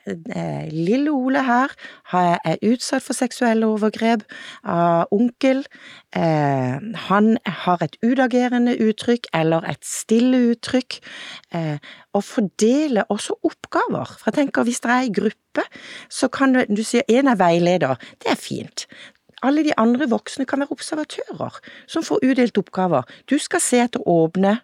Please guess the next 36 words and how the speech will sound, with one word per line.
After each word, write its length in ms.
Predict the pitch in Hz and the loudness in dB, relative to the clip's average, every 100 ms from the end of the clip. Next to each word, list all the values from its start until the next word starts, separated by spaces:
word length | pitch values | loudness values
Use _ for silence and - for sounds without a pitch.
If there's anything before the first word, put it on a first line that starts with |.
| _ - | _ -20
spørsmål, 560 | - 160 - - - - - _ _ _ _ _ - | -12 -10 -10 -12 -14 -16 -20 _ _ _ _ _ -2
eller 300 | 180 214 196 | 0 2 2
lukka 240 | - - | -2 -12
spørsmål. 540 | - - - - - 233 - - 180 | -16 -16 -18 -18 -16 -18 -18 -12 -10
Du 40 | |
skal 200 | - 294 | -4 -2
se 80 | 285 | 0
etter 160 | 277 269 | -2 -4
flere 420 | - 208 214 214 | 0 2 2 0
spørsmål 540 | - 160 - 180 175 | -4 -6 -4 -8 -6
i 80 | 170 143 | -8 -10
ett. 320 | - - - - | -16 -16 -16 -10
Du 60 | 139 | -10
skal 240 | - 254 | -4 -2
se 140 | 277 262 | -2 0
etter 160 | 277 | 0
den 100 | 254 - | -2 -2
aktive 480 | 196 - - 196 156 | -4 -2 0 2 2
lytting 400 | 127 - 165 170 | -4 -4 -2 -2
av 120 | 160 | -2
kroppsspråket. 640 | - 131 - - - - - - - - - | -4 -6 -8 -10 -10 -8 -12 -14 -18 -16 -14
Sånn 260 | - 285 302 - | -2 2 2 0
at 160 | 226 | 0
når 320 | 247 247 247 | 2 2 2
en 80 | 240 | 2
er 100 | 247 | 2
ferdig, 380 | - 214 226 262 | -2 -4 -4 -6
så 80 | 247 | -8
kan 180 | 294 294 | -6 -6
en 140 | 302 | -6
ha 20 | |
gruppeveiledning. 800 | 294 294 - 320 339 311 131 120 _ _ _ _ _ - - - - | -10 -12 -12 -12 -10 -8 -10 -10 _ _ _ _ _ -20 -20 -10 -2
Eh, 80 | 202 | 0
for 160 | 269 | 0
det 240 | 196 269 453 | 2 2 2
som, 240 | - 233 | 2 2